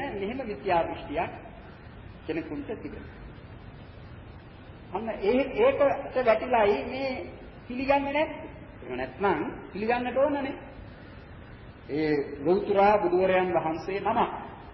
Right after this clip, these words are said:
දේශනා කොට වදාළ ධර්මයක් තිබෙනවා. ඉතින් සමහරු කියනවා මේ ඊට මේ නොයෙක් දේවල් ඇතුළු වෙලා තිබෙනවා කියලා.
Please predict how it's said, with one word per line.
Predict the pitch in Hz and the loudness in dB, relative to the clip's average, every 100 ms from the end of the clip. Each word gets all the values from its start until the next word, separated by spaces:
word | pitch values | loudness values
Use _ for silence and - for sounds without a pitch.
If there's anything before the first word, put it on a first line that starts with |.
| - - - - | -18 -18 -18 -4
දේශනා | 160 175 160 156 | 2 2 4 2
කොට | 156 156 | 2 2
වදාළ | 147 135 151 151 233 | 2 6 6 6 4
ධර්මයක් | 196 208 226 196 | 2 2 2 0
තිබෙනවා. | - - 104 - - - - - - - - - - - - | -4 -8 -10 -12 -16 -16 -16 -16 -16 -16 -16 -16 -16 -16 -14
ඉතින් | - 151 | -4 0
සමහරු | 156 185 190 196 190 185 - - - - - | 4 6 8 6 4 0 -4 -10 -14 -16 -6
කියනවා | 180 185 180 202 | 0 2 4 2
මේ | 185 185 190 175 - - | 2 2 2 0 -6 -4
ඊට | 175 190 180 180 226 | -2 0 2 2 2
මේ | 190 196 180 | 0 0 0
නොයෙක් | 160 185 208 170 | 2 2 2 4
දේවල් | 185 180 190 220 | 4 6 4 4
ඇතුළු | - - 208 | 2 0 2
වෙලා | 240 262 220 | 4 6 6
තිබෙනවා | 185 160 127 110 | 4 -2 -4 -6
කියලා. | - | -10